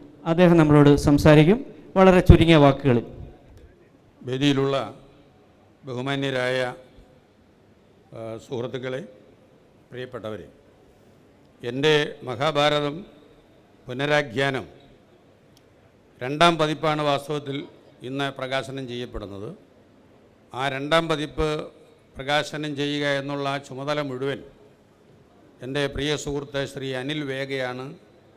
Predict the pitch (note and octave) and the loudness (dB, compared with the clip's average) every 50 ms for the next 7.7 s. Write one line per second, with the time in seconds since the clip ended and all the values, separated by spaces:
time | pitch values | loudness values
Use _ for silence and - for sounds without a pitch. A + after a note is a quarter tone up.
0 | _ _ - B2+ B2+ B2+ - C3+ B2+ A#2+ - C3 B2+ B2 B2+ C#3 C#3 B2+ D3 C#3+ | _ _ -10 -10 -8 -8 -8 -10 -10 -10 -8 -8 -8 -8 -8 -8 -8 -8 -8 -8
1 | C3+ C#3+ C#3 B2 B2 B2+ C#3 D#3 D#3 C#3+ C#3 C3 - - - C#3 C3 C3 C3+ C#3 | -8 -10 -8 -6 -6 -6 -4 -6 -6 -6 -8 -8 -10 -10 -10 -8 -8 -8 -10 -12
2 | D3+ E3+ - _ _ _ _ _ _ _ _ - G#2+ C3 C3 C3 C3+ C3 B2 - | -14 -16 -20 _ _ _ _ _ _ _ _ -14 -12 -10 -8 -8 -8 -8 -8 -12
3 | - - - _ - - - C3+ C3 - C#3+ C#3 C#3 A2+ A2+ A2+ G2+ E2 D#2 D2+ | -14 -20 -20 _ -20 -14 -12 -12 -8 -4 -2 -2 -2 -2 -4 -6 -6 -10 -12 -18
4 | - - _ _ _ _ _ _ _ _ _ _ _ _ _ _ _ _ _ _ | -20 -20 _ _ _ _ _ _ _ _ _ _ _ _ _ _ _ _ _ _
5 | _ _ _ - C3+ D3 D3+ D3 C#3+ B2 D3 E3 F3 E3+ D#3+ E3+ F3 F3 E3+ E3+ | _ _ _ -10 -6 -6 -4 -4 -2 0 2 2 2 2 2 2 2 2 0 -2
6 | D#3 C3 A2+ B2+ - - - - - - - _ _ _ - - - - _ _ | -4 -6 -10 -14 -18 -20 -20 -20 -20 -20 -20 _ _ _ -20 -20 -20 -20 _ _
7 | _ _ _ _ _ - B2+ C#3+ D#3 D#3+ D#3+ E3+ E3+ | _ _ _ _ _ -10 -4 -4 -2 0 0 0 0